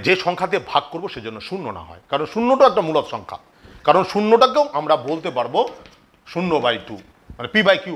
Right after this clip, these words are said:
আকার, তার মানে এটাও পূর্ণ সংখ্যা, এটাও পূর্ণ সংখ্যা, শূন্যও কিন্তু পূর্ণ সংখ্যা। কিন্তু আমরা ভাগ প্রক্রিয়ার ক্ষেত্রে যদি দুটো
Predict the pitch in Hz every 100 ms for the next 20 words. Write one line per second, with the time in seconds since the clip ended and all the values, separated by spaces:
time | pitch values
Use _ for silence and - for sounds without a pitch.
0 | 113 92 92 - _ - 143 156 156 185
1 | 190 214 214 240 202 139 117 120 107 117
2 | 185 233 285 277 262 220 294 - - 220
3 | 202 165 139 107 - - - 196 226 180
4 | 285 311 - - - 165 165 - 214 -
5 | 285 294 269 254 - 185 - 214 240 -
6 | - 180 185 156 - - _ - - _
7 | _ _ 104 127 233